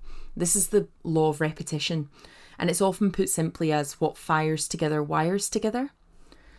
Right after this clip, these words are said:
So the more we force ourselves to think something by repeating a phrase, for example,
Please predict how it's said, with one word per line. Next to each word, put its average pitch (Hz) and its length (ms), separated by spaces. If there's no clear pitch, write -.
So 180 260
the 180 140
more 233 400
we 214 540
force 208 440
ourselves 175 520
to 170 100
think 208 320
something 165 540
by 160 160
repeating 160 560
a - 20
phrase, 165 500
for 202 120
example, 208 500